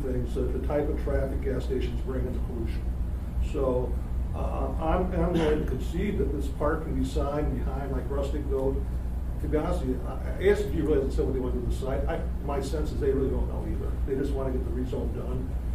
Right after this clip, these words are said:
and address, address the site plan requirements when they really have some kind of idea what they're, what they're gonna do. Uh, um, th-, that, I haven't heard that from them.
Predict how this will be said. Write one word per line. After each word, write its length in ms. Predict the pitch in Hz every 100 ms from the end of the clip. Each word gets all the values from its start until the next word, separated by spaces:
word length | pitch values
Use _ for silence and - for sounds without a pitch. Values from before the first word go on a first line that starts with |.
| - -
and 80 | 120
address, 340 | 143 135 135 -
address 340 | - - 185 185
the 60 |
site 340 | - 202 190 185
plan 240 | 156 - -
requirements 520 | - 131 120 120 - - - - - - -
when 80 | 127
they 60 | 156
really 160 | 196
have 140 | 160 -
some 180 | 160 151
kind 140 | 151
of 60 | 135 156
idea 240 | 196 160
what 200 | 135 139
they're, 100 | - - -
what 140 | 135
they're 80 | -
gonna 160 | - 117 -
do. 100 | - - - - -
Uh, 180 | -
um, 220 | 151 156 -
th-, 280 | 151 156 165
that, 240 | 160 160 - -
I 120 | 143
haven't 160 | 160 -
heard 140 | 143
that 140 | 156 -
from 140 | 151
them. 260 | 156 -